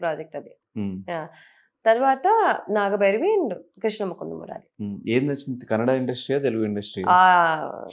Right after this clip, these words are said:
Speaker 1: చాలా కష్టం అబ్బా ఇలాంటి క్వశ్చన్స్.
Speaker 2: Hmm.
Speaker 1: నాకు రెండు ఇష్టమే. It's, it's industry, ఇండస్ట్రీ అనే కదా, కన్నడ, తెలుగు, probably ఆ లాంగ్వేజెస్ చేంజ్ అంతే తప్ప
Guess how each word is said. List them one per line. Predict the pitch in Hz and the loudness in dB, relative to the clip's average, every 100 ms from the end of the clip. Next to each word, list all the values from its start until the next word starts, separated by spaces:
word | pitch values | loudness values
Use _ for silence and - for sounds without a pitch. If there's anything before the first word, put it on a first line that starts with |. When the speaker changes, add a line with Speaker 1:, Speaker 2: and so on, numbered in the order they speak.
| - | -4
Speaker 1:
చాలా | 202 - 160 202 | -2 0 6 8
కష్టం | 233 254 - 247 233 | 8 2 -2 0 0
అబ్బా | 165 175 | 2 2
ఇలాంటి | 170 170 165 165 170 | 2 0 -2 -4 -6
క్వశ్చన్స్. | 170 165 165 160 156 151 | -6 -8 -8 -10 -10 -12
Speaker 2:
Hmm. | 151 _ - 220 440 | -16 _ -10 -6 -4
Speaker 1:
నాకు | 508 | 2
రెండు | 285 240 320 453 | 4 4 6 6
ఇష్టమే. | 381 - 269 240 | 6 4 2 2
It's, | 247 | 0
it's | - 254 - - _ - | -6 -8 -8 -16 _ 2
industry, | 311 480 523 554 381 | 4 4 8 10 10
ఇండస్ట్రీ | 349 403 427 | 10 6 6
అనే | 285 202 | 6 6
కదా, | 185 180 | 4 4
కన్నడ, | 208 214 226 269 269 | 4 4 6 4 4
తెలుగు, | 262 254 240 - - _ 196 | 2 0 -2 -4 -10 _ 6
probably | 180 226 277 440 | 12 10 12 10
ఆ | |
లాంగ్వేజెస్ | 415 285 226 285 359 330 370 - | 12 12 12 10 4 4 0 0
చేంజ్ | 302 277 285 269 | -2 0 0 0
అంతే | 240 233 269 | 0 0 -4
తప్ప | 262 226 - 180 180 | 4 2 4 4 4